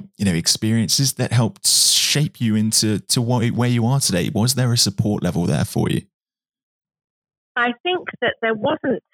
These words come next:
Speaker 2: a female role model out there for me because of my particular situation as a woman with children, um, you know, starting up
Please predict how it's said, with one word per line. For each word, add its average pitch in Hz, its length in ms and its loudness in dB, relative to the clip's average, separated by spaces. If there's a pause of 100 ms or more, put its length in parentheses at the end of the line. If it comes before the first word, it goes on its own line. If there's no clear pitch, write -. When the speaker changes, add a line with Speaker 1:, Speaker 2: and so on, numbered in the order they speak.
(160)
Speaker 2:
a 208 100 0 (220)
female 196 540 0 (160)
role 220 260 0
model 156 420 -2
out 160 240 -2
there 160 160 -2 (120)
for 170 140 -2
me 160 200 -2
because 190 280 -2
of 190 100 -4
my 196 240 0 (280)
particular 196 520 -2
situation 196 540 -2
as - 120 -4
a 170 60 -2
woman 165 440 0 (460)
with 170 320 0 (420)
children, 175 640 0 (100)
um, 170 520 0
you - 100 -2
know, 165 240 0
starting 175 420 -2
up - 140 -2